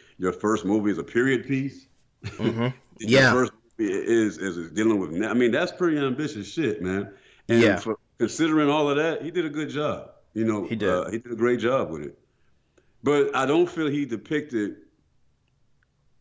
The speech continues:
Speaker 1: the heart of what Nat Turner is historically. I think he, he, he failed in that capacity.
Speaker 2: You think he
Speaker 1: Um,
Speaker 2: was a little more reserved?
Speaker 1: I think he was very reserved, even down to the climax ending,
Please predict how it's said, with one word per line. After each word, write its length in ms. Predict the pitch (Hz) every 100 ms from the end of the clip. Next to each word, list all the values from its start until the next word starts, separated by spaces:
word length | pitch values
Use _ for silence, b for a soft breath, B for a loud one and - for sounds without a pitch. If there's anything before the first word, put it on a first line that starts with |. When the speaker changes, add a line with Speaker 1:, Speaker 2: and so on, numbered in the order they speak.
| _ _ _ _ _ _
Speaker 1:
the 200 | 85 107
heart 520 | 101 - 147 127 107 104
of 160 | 101
what 220 | 98 110
Nat 260 | 101 104 92
Turner 320 | 117 101 87
is 380 | 82 92 71 67 _ _
historically. 680 | - - 98 82 71 - - - _ _ _ -
I 60 | 95
think 280 | - 120 98
he, 220 | 107 95 -
he, 160 | 98
he 180 | - 95
failed 480 | 95 110 104 80 71 - - -
in 140 | 80
that 180 | 80 73
capacity. 640 | 69 82 78 73 69 - - b b b b
Speaker 2:
You 200 | 87 87
think 160 | 87 78
he 60 | 104
Speaker 1:
Um, 40 |
Speaker 2:
was 120 | 101
a 40 | 101
little 160 | 101
more 140 | 98 95
reserved? 540 | 92 101 110 113 - _ _ _ _ b b b b
Speaker 1:
I 60 | 113
think 120 | 147
he 80 | 139
was 100 | 123
very 220 | 123 131
reserved, 500 | 113 92 85 67 - _ _ _ _ _ _ _ _ _ _ _ _ -
even 240 | 123 127
down 220 | 123 123
to 100 | 113
the 80 | 107
climax 640 | 101 127 123 117 113 107 110
ending, 380 | 120 92 82